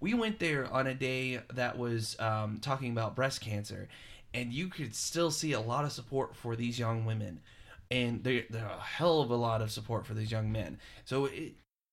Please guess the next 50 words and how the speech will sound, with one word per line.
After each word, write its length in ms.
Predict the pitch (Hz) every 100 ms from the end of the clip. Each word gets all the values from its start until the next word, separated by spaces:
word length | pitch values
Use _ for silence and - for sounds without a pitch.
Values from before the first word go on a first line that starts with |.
| _ _
there's, 640 | 160 190 190 185 - - - _ _ 151
there 180 | 156 165
are 140 | 156
a 60 | 147
lot 180 | 156
of 60 | 151
situations 520 | 147 139 120 113 110
where 100 | 113
it 40 | 117
doesn't 180 | 151
have 120 | 135 120
to 40 |
be 240 | 120 -
either 120 | 117 107
or, 360 | 107 104 107 110
it 80 |
can 100 | 107
be 160 | 101 104 -
both. 400 | - - - - - - - - -
So, 400 | 117 113 107 110 - - - - -
yeah, 300 | 151 170 117 -
you're, 320 | 165 175 170 -
you're, 320 | 143 156 151 -
you're 180 | 165 170
right, 300 | 127 123 131 -
but 200 | 156 147
it's 200 | 165 156
still, 360 | - 190 185 165
it's 340 | 151 151 - - -
hard 420 | 147 160 160 151
to 60 |
s-, 160 | 131 - -
because 300 | 139 139 151
there 160 | 165 139
are 200 | 160 165
going 200 | 147 127
to 60 |
be 100 | 123
a 60 | 113
lot 140 | 117
of 60 | 113
people 200 | 117 113
that's 120 | 107
like, 120 | 113
"Oh, 80 | 156
it's 100 | 147
an 80 | 120
either 220 | 131 123
or 240 | - 139 117
situation." 800 | 113 113 110 127 127 - 104